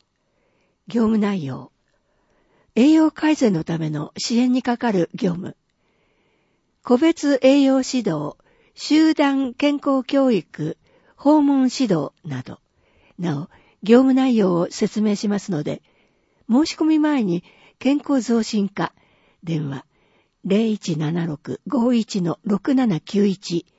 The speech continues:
へご連絡ください。募集人員一人。勤務日、月曜から金曜日、休日を除く。なお、場合により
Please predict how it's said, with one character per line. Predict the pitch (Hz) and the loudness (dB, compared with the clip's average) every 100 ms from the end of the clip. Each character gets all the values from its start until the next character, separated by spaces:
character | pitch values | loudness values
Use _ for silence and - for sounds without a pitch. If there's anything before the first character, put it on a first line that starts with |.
| _ _ - | _ _ -4
へ | 247 - _ | -4 -4 _
ご | 185 | -2
連 | 196 226 | 0 2
絡 | 220 220 | 0 -2
く | 208 190 | -2 0
だ | 190 | -2
さ | - 165 | -2 -6
い。 | - _ _ _ _ _ _ _ _ _ _ | -6 _ _ _ _ _ _ _ _ _ _
募 | 208 | -2
集 | - 247 | 2 0
人 | 220 220 165 | 0 -2 -4
員 | 135 - - _ | -8 -16 -20 _
一 | - - 220 | -20 -4 -2
人。 | 165 131 _ _ _ _ - - _ _ _ | -2 -10 _ _ _ _ -20 -20 _ _ _
勤 | 277 277 269 | 0 2 2
務 | 254 | 0
日、 | 156 147 - _ _ _ _ | -2 -6 -10 _ _ _ _
月 | 220 220 - 302 | 0 0 2 0
曜 | 294 | 2
か | - 208 | 0 -2
ら | 190 | -4
金 | - 233 233 | -2 0 2
曜 | 202 | 0
日、 | 165 151 - | -2 -6 -8
休 | - 247 | -2 0
日 | 233 240 - | 2 -2 -2
を | 190 | -2
除 | 180 156 151 | -2 -6 -10
く。 | - 143 - _ _ _ _ _ _ - | -10 -14 -14 _ _ _ _ _ _ -6
な | 170 135 | -4 -4
お、 | |
場 | - 220 247 | -4 -2 0
合 | 269 | 0
に | 247 247 | 0 2
よ | 240 | 2
り | 226 214 | 0 -4